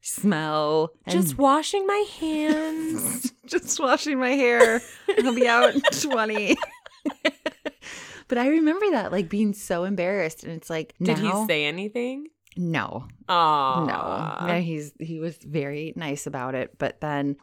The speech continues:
Speaker 1: later on, we had a conversation, like, further into our relationship.
Speaker 2: Uh-huh.
Speaker 1: He's like, "You do know when you're, you have the water running, I do know what you're doing."
Speaker 2: <laughs>
Speaker 1: But he was nice and didn't say it to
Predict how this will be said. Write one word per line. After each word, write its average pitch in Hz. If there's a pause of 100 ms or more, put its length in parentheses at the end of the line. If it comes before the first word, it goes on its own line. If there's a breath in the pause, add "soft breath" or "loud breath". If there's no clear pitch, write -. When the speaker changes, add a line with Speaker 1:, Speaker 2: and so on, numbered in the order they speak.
Speaker 1:
later 156
on, 170 (180)
we 180
had 151
a 156
conversation, 165
like, 151 (460)
further 170
into 160
our 165
relationship. 160
Speaker 2:
Uh-huh. 135
Speaker 1:
He's 156
like, 151 (320 loud breath)
"You 208
do 220
know 147 (320)
when 170
you're, 165
you 165
have 170
the 165
water 147
running, 139
I 160
do 160
know 151
what -
you're 156
doing." 156 (200)
Speaker 2:
<laughs> -
Speaker 1:
But 185
he 196
was 190
nice 180
and 220
didn't 180
say 196
it 156
to -